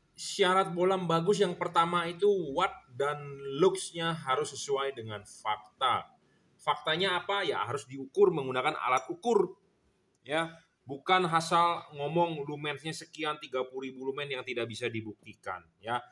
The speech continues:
Syarat kedua adalah tidak boleh ngedrop, ya. Kita menjual led yang tidak ngedrop. Banyak led di pasaran yang ngedrop, ya. Jadi watt awalnya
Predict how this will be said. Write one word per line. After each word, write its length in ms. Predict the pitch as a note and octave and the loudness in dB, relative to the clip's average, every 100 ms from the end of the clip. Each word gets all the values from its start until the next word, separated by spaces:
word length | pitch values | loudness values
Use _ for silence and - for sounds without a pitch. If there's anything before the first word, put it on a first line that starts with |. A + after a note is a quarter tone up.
| _ | _
Syarat 480 | _ - C3 C3 C3+ | _ -6 2 2 2
kedua 560 | - C3 C3+ D3 C#3+ A#2+ | -2 -4 0 2 2 2
adalah 240 | A#2 B2+ | 0 -2
tidak 240 | B2 G#2+ G2+ | -4 -6 -4
boleh 240 | G2+ G2 G2 | -4 -4 -8
ngedrop, 580 | F#2+ G2+ G#2+ G#2 - _ _ _ _ | -14 -4 -2 -2 -4 _ _ _ _
ya. 160 | G#2 G#2 - _ _ | -14 -14 -14 _ _
Kita 580 | E3+ E3+ E3+ F#3 F#3+ - | -6 -2 2 4 4 0
menjual 680 | D3+ C#3+ C3+ D3+ D3 D3 D3 | -6 -6 0 2 4 4 2
led 160 | E3+ E3+ | 0 0
yang 160 | C#3 C3 | -4 -6
tidak 240 | C3+ A#2 A#2 | -4 -4 -2
ngedrop. 400 | A2+ G#2+ G#2 - _ _ _ | -6 -4 -4 -6 _ _ _
Banyak 480 | C#3 D3+ F3+ F#3 | 2 4 2 -2
led 160 | C#3+ E3+ | -2 -4
di 100 | D3 | -4
pasaran 420 | - A#2 A#2 B2 B2+ | -2 -2 0 -2 -2
yang 160 | G#2 | -8
ngedrop, 320 | G2 G2 F#2+ - _ _ _ _ _ | -10 -8 -8 -8 _ _ _ _ _
ya. 220 | G#2 G#2 - _ _ _ _ - | -6 -6 -8 _ _ _ _ -2
Jadi 160 | C#3+ | 0
watt 320 | F#3 C#3 D3 | 2 2 2
awalnya 420 | C#3 C#3 C3 C#3+ | 2 4 4 2